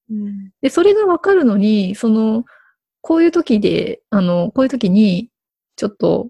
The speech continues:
Speaker 2: メンタル弱ってるお母さん、働くママたちに、そういう言葉をかけるっていうのは、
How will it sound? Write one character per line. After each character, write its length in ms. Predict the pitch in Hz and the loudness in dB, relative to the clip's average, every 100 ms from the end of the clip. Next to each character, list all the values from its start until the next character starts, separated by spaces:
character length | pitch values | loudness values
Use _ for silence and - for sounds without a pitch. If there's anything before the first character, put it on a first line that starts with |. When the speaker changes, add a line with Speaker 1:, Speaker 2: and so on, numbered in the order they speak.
| - | 0
Speaker 2:
メ 100 | 220 | 2
ン 80 | 202 | 2
タ 80 | 160 | 2
ル 80 | |
弱 180 | 165 185 | 0 0
っ 100 | 202 | -2
て 100 | - | -4
る 100 | 165 | -6
お 60 | 170 | -6
母 220 | - 202 | -4 -4
さ 100 | 185 | -4
ん、 160 | 170 226 - _ _ _ _ _ _ | -8 -10 -16 _ _ _ _ _ _
働 340 | - 202 196 | -8 -6 -4
く 80 | 190 | 0
マ 120 | 202 | 0
マ 100 | 190 | 0
た 100 | 185 | -2
ち 140 | 185 190 | -4 2
に、 380 | 208 190 202 _ _ - - - | 4 2 -2 _ _ -20 -20 -18
そ 200 | 214 233 | -2 0
う 20 | |
い 40 | 233 | 0
う 20 | |
言 200 | 247 247 | -2 -2
葉 100 | 240 | 0
を 60 | 175 | -2
か 160 | - | -4
け 120 | 160 247 | -2 -2
る 100 | 196 | -2
っ 20 | |
て 180 | - 143 | -4 -4
い 80 | |
う 60 | 170 | 0
の 60 | 175 | 0
は、 420 | - 208 - | 0 -2 -4